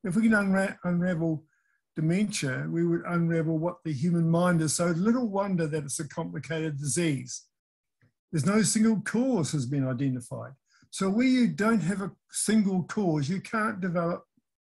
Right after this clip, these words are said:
a single treatment. With covid, of course, we know what the cause is. It's, it's this virus.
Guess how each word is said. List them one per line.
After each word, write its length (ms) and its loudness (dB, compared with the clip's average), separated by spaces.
a 40 -4
single 400 0
treatment. 480 -2
With 160 -4
covid, 380 4
of 80 -4
course, 280 -2
we 60 0
know 160 4
what 120 2
the 60 -4
cause 400 0
is. 120 -2
It's, 300 -6
it's 200 -4
this 220 0
virus. 680 -2